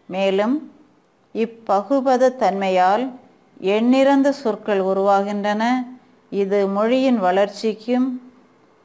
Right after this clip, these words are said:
தொடர்ச்சிக்கும் இன்றியமையாததாகும். அன்பு குழந்தைகளே, பகுபத தன்மையால் எண்ணிறந்த சொற்கள் உருவாகுவது போல, நமது பண்புகளால் எண்ணற்ற உறவுகளை உருவாக்க முடியும்.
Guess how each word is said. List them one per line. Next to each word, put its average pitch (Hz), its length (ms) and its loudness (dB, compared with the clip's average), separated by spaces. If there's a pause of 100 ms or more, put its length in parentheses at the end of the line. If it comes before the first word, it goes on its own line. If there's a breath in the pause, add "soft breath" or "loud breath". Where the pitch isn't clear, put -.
(400)
தொடர்ச்சிக்கும் 240 960 0 (340)
இன்றியமையாததாகும். 185 1400 -4 (180)
அன்பு 190 320 0
குழந்தைகளே, 220 840 2 (1040 soft breath)
பகுபத 311 460 4
தன்மையால் 254 540 4
எண்ணிறந்த 277 560 4
சொற்கள் 208 420 0
உருவாகுவது 220 1200 4
போல, 196 580 2 (760 soft breath)
நமது 240 500 2
பண்புகளால் 214 840 2
எண்ணற்ற 226 540 2
உறவுகளை 202 600 4
உருவாக்க 185 520 2
முடியும். 131 420 -6